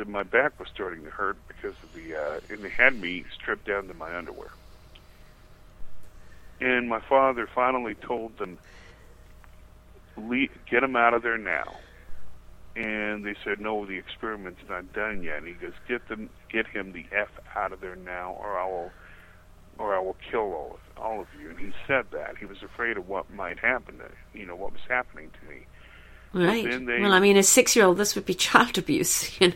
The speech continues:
Speaker 2: know, is child abuse.
Speaker 1: Well, and, um, but the thing is, though, afterwards, my father had my, uh, brothers and sisters,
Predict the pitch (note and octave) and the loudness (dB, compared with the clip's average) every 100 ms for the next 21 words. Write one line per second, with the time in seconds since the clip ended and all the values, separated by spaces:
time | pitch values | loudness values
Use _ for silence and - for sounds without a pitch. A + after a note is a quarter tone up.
0 | - A3+ - - - - - A3+ G#3+ - | 4 0 0 -12 -14 -6 6 8 8 6
1 | F#3 E3 D#3 D#3+ - - - - - - | 4 4 4 2 2 2 -2 -4 -8 -10
2 | - - - E3 G3 G#3 F3 F3+ F3 F3 | -12 -12 -2 6 6 6 6 6 4 6
3 | E3 E3 D#3+ - - - C#3+ D#3+ D#3 C3 | 8 8 4 -2 -14 -18 -4 -2 -2 -4
4 | E3 E3 D#3+ D#3+ D#3 - A2 G#2 G2 - | -2 -2 0 -2 -4 -2 0 0 -2 -8
5 | - - - - - C#3+ D#3+ - A2+ G2 | -16 -18 -20 -12 2 4 4 0 -6 -4
6 | G2+ F#2 F2+ - - - - A#2 A2+ G#2 | -4 -4 -6 -10 -20 -18 -12 -6 -4 0
7 | C3+ C#3 C3 A#2 - A2+ G#2+ G#2 G2+ F#2+ | 4 4 2 0 2 0 0 -2 -2 -2
8 | F#2 - - - - - - - - G#2+ | -4 -10 -20 -20 -20 -20 -20 -6 0 2
9 | A2 B2 B2+ A#2+ A#2 - - A#2 - G#2 | 2 2 2 0 -10 -8 -4 -4 -6 -8
10 | F#2+ F#2+ | -8 -8